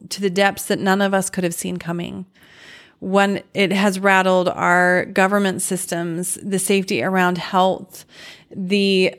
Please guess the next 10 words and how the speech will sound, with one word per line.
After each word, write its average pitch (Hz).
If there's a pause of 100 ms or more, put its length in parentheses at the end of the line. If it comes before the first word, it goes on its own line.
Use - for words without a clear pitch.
disillusion 208
that 190
has 185
come 196
through 190
media 202
for 190
many, 208
many 185
years, 180